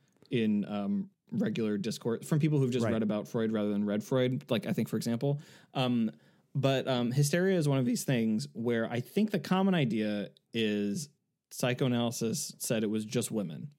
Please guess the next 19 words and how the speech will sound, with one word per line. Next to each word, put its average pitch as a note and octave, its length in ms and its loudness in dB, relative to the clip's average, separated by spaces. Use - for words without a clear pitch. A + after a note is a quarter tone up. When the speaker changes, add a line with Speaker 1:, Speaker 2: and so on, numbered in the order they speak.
Speaker 1:
who, G#2+ 400 -2
you A#2+ 100 -2
know, G#2+ 180 0
like, G#2+ 260 -4
like, A2+ 260 -4
and B2 140 0
Speaker 2:
Right. A2 100 0
Speaker 1:
like, A2+ 120 -2
they G#2+ 260 -2
say, A2+ 180 -2
like, G#2 200 -4
"Oh, A#2+ 340 2
well, A#2 100 -2
that's A#2+ 340 -2
like A2+ 180 -6
a G#2+ 60 -4
hy-, B2+ 180 0
a G2+ 180 -4
hysterectomy A2+ 920 -4